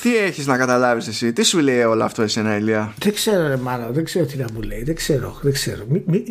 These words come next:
Speaker 2: μήπως δοκι-, δοκιμάζουνε τίποτα;
Speaker 1: Κοίτα, πρωτίστως, κοίτα, εγώ μπορώ να πω με σιγουριά δύο πράγματα. Πρώτον, πρώτον. Αποκλείεται, αποκλείεται να είχαμε δίκιο στο ότι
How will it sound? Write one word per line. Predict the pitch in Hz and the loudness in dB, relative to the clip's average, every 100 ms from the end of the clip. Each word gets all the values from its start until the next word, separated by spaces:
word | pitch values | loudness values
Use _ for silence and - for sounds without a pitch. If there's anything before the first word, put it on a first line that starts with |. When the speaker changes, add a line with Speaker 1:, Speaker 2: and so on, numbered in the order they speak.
| 208 | 0
Speaker 2:
μήπως | 180 226 247 | 0 2 0
δοκι-, | 196 226 233 247 | 0 0 0 0
δοκιμάζουνε | 202 208 226 196 185 202 180 180 | 0 0 2 2 2 0 0 0
τίποτα; | 160 165 175 170 135 135 139 494 151 508 - - - - - | 0 0 0 0 -2 -2 -2 -2 -2 -6 -4 -4 -4 -8 0
Speaker 1:
Κοίτα, | 151 117 | 0 0
πρωτίστως, | 120 151 147 170 175 214 196 | 0 2 2 0 2 2 0
κοίτα, | 147 151 143 | 2 2 4
εγώ | 151 214 | 2 2
μπορώ | 165 185 | 2 2
να | 202 151 | 2 2
πω | 196 | 2
με | 160 | 2
σιγουριά | - 139 123 120 151 185 | 2 0 0 0 2 2
δύο | 143 160 | 2 2
πράγματα. | - 113 92 85 - - - | 2 0 0 -6 -10 -10 -6
Πρώτον, | - 123 92 - - - - | -2 -2 -2 -14 -18 -20 -16
πρώτον. | - 98 - - - - - - | -8 -8 -8 -20 -20 -20 -20 -4
Αποκλείεται, | 139 143 160 160 214 247 240 240 254 247 | 0 2 0 0 2 2 2 2 -2 0
αποκλείεται | 226 226 220 285 302 190 131 | 0 0 0 2 2 2 0
να | 131 151 | 2 2
είχαμε | 180 143 120 | 2 2 2
δίκιο | 127 151 226 262 - _ _ _ _ _ _ _ _ _ _ | 2 2 0 -2 -12 _ _ _ _ _ _ _ _ _ _
στο | - - 175 | -8 0 2
ότι | 170 170 170 165 - | 2 2 0 0 -4